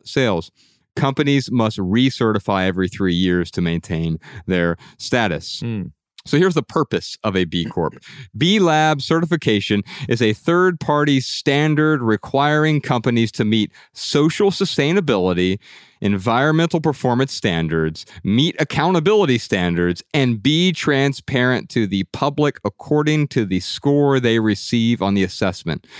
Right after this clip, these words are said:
Speaker 1: B Lab certification applies to the whole company across all product lines and issue areas.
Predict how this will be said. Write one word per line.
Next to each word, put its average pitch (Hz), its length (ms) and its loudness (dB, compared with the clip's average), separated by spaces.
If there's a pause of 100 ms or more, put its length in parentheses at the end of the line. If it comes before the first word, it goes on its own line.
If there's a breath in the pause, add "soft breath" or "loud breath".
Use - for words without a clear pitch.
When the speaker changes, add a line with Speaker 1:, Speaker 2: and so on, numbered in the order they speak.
(260 loud breath)
Speaker 1:
B 139 180 4
Lab 143 400 2
certification 135 720 0
applies 95 500 0 (280 loud breath)
to 107 100 -2
the 92 120 0
whole 127 260 0
company 92 560 0
across 92 440 -4
all 110 200 0
product 113 400 -2
lines 87 500 -2 (300 loud breath)
and 95 240 -2
issue 98 480 -4
areas. 76 640 -6